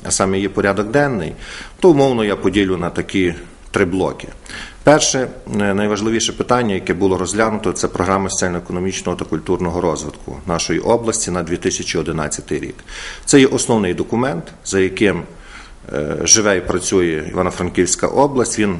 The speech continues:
враховує особливості розвитку кожного району чи міста обласного підпорядкування нашої області, формує основні засади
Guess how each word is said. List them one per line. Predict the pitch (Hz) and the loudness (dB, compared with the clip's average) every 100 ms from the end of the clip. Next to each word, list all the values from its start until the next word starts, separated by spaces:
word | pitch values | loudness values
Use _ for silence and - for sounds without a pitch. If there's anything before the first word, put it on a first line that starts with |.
| - | -4
враховує | 92 92 - 98 90 90 87 | -2 0 2 2 4 0 -2
особливості | - - 95 101 87 87 - | -4 -2 0 0 0 -2 0
розвитку | 87 87 80 78 - 80 82 - | 0 0 -4 -10 -8 -6 -6 0
кожного | 101 87 87 85 | 0 2 0 0
району | 85 110 135 120 | 0 0 -2 -4
чи | 95 95 | -4 -4
міста | 92 87 82 | -2 -2 -4
обласного | 82 85 - 85 | -2 -4 -2 -2
підпорядкування | 82 85 92 87 - 104 131 127 | -2 -4 -4 -4 0 2 2 0
нашої | 120 113 113 | -2 -2 -2
області, | 95 101 95 95 - 92 - - - - - | 0 0 0 -2 -4 -8 -10 -16 -14 -16 -14
формує | - 117 117 123 113 | 0 2 4 4 2
основні | 113 - 117 110 107 | 0 0 0 2 0
засади | 90 - 117 120 127 | 0 2 2 2 -2